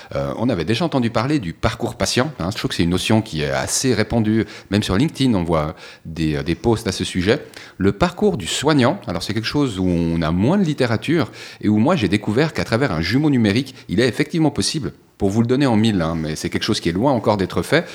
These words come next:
de pouvoir en fait faire des recommandations de parcours optimisés,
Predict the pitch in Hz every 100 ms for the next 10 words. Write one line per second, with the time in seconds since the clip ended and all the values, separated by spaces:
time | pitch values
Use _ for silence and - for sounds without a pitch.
0 | - - 92 175 165 131 139 180 185 214
1 | 170 156 117 165 151 151 143 139 139 160
2 | 165 - - 95 135 143 185 165 - 147
3 | 147 165 156 127 135